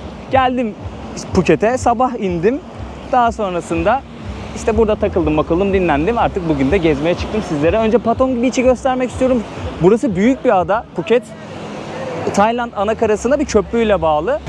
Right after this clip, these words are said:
İster Old Town'da kalın, isterseniz böyle farklı beach'ler var, sahiller, plajlar var. Oralarda kalabilirsiniz. Ben Patong Beach'i tercih ettim. Burası meşhurmuş. Biraz daha canlı ve kalabalıkmış.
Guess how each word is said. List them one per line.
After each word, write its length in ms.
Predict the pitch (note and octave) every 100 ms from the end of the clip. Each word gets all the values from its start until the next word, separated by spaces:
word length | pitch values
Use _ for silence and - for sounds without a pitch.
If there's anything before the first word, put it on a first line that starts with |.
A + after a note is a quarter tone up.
| -
İster 280 | B3+ D4 C4+
Old 220 | C4 C4+ -
Town'da 260 | B3 G#3+
kalın, 300 | F3+ A3 C4
isterseniz 720 | C4 - B3+ C4 B3 A3+ A3+
böyle 140 | A3+ C4
farklı 480 | B3+ A3+ A3 G#3+
beach'ler 460 | F3 F#3 - A#3+ A#3
var, 180 | F#3 D3+
sahiller, 560 | F3+ E3 E3 F#3+ G3
plajlar 560 | F#3 F3 E3+ E3 G3+ F3
var. 120 | C4
Oralarda 480 | D4+ C4+ A3+ F3 D3
kalabilirsiniz. 680 | F3 D#3+ C#3+ D3 - A#3+ B3
Ben 120 | C4 G#3
Patong 380 | A#3+ B3 A3 F3+
Beach'i 240 | E3 D#3+
tercih 320 | E3+ D3+ C#3+
ettim. 260 | C#3+ - B3+ - - - -
Burası 320 | A3+ F3+ B3+
meşhurmuş. 640 | A3 G3 - D3+ F3 - - - - -
Biraz 260 | F#3+ G3 F3
daha 180 | G3 G3 D#3+ - C#3
canlı 380 | F3+ F3+ G3 G3+
ve 60 |
kalabalıkmış. 840 | G3 G3 F#3 F#3+ F3+ F#3 A3+ -